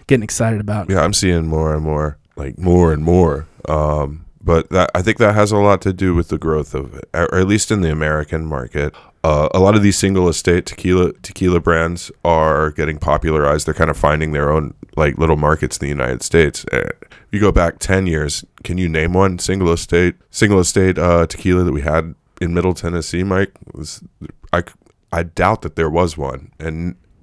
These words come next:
Speaker 2: now
Speaker 1: Don Julio, maybe. I don't know.
Speaker 2: Like, I think, like, the focus on, like, sus-,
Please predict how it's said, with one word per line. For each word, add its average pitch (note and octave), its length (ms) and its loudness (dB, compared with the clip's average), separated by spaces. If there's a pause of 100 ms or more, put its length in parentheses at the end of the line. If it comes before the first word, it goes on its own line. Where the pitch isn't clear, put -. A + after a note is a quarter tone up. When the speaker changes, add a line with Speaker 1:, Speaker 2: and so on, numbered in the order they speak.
(160)
Speaker 2:
now F#2+ 600 2 (500)
Speaker 1:
Don A#2+ 220 -4
Julio, A#2 300 -2
maybe. A2 360 -4
I A2 60 -14
don't A2 240 -6
know. A#2+ 60 -10 (180)
Speaker 2:
Like, F#2+ 180 0
I G2 80 2
think, C3+ 200 0
like, D3 200 2
the B2 100 4
focus G2 400 2
on, F2 220 0
like, D#2 200 -4
sus-, - 200 -6